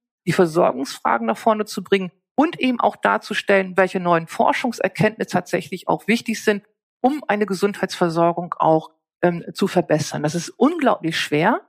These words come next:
und man wird auch ganz selten auch, ähm, gehört.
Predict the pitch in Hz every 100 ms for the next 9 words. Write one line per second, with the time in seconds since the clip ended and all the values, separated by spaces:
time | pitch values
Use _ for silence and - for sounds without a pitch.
0 | _ _ _ _ _ _ _ _ _ _
1 | - 202 202 214 - - 196 _ 214 294
2 | - 214 208 220 220 214 214 196 190 _
3 | _ 180 180 185 - 208 220 147 120